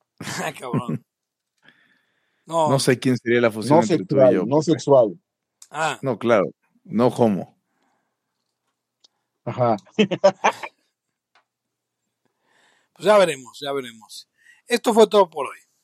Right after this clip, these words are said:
Speaker 1: Esto fue todo por hoy en Libertad Aquí Ahora, el podcast anarcocapitalista que está más triste por el fallecimiento de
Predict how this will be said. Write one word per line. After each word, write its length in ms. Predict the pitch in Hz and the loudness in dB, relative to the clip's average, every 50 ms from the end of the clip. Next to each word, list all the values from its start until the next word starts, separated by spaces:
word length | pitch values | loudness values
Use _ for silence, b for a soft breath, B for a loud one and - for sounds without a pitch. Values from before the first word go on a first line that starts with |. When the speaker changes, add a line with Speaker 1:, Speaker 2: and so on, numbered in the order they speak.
| _ _ _ _ _ _ _ _ _ _ _ _ _ - | _ _ _ _ _ _ _ _ _ _ _ _ _ -6
Speaker 1:
Esto 240 | 170 165 - - 170 | -6 -4 -2 0 0
fue 100 | 175 - | 0 0
todo 140 | 180 170 | 0 -2
por 140 | 160 175 175 170 | -2 -2 -2 -2
hoy 40 | 165 | -2
en 60 | 165 | -4
Libertad 380 | 165 175 165 160 156 - 170 156 | -2 -2 0 0 -2 -2 -4 -6
Aquí 240 | 147 - 165 165 | -6 -4 -6 -4
Ahora, 200 | 160 165 175 175 | -4 -2 -4 -4
el 80 | 156 135 | -6 -8
podcast 380 | _ 165 156 151 - - - 151 | _ -12 -12 -12 -12 -12 -8 -6
anarcocapitalista 800 | 127 120 117 120 117 - - - - 220 233 254 - 240 226 214 | -6 -6 -4 -6 -6 -6 -8 -8 -6 -4 -4 -4 -4 -4 -6 -6
que 160 | - 233 233 | -6 -8 -10
está 260 | 233 226 - 277 254 | -10 -6 -2 0 0
más 200 | 247 233 - - | 2 0 0 -2
triste 380 | - 233 220 185 - - 165 151 | -2 -2 -2 -2 -2 -6 -10 -10
por 360 | - - 147 139 127 120 _ b b b b b b b b b b b | -4 -2 0 0 0 -2 _ b b b b b b b b b b b
el 100 | - 127 | -20 -10
fallecimiento 760 | - 147 139 131 117 - 135 135 139 139 131 120 - 131 120 | -4 -2 0 0 0 -2 -2 -4 -4 -4 -4 -6 -8 -8 -8
de 160 | 117 113 110 | -8 -8 -10